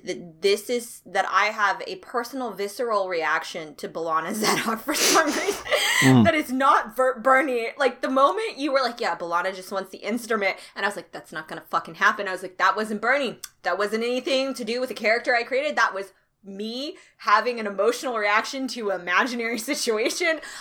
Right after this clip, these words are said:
Speaker 1: I don't like authority, and <laughs>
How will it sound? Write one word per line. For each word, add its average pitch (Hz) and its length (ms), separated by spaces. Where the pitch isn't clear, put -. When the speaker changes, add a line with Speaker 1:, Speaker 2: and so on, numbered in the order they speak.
Speaker 1:
I 240 100
don't 285 320
like 220 220
authority, 233 800
and 269 640
<laughs> - 40